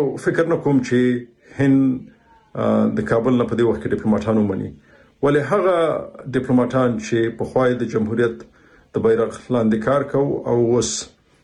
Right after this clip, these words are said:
آ، د کابل سره په اړیکه کې دي، آم، هغو ته بیا سفارت،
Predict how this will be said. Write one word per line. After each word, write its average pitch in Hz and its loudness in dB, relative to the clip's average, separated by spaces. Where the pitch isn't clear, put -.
آ، 104 0
د 107 0
کابل 113 2
سره 110 -2
په 107 0
اړیکه 135 0
کې 147 0
دي، 135 4
آم، 107 2
هغو 123 2
ته 117 -4
بیا 110 4
سفارت، 110 -2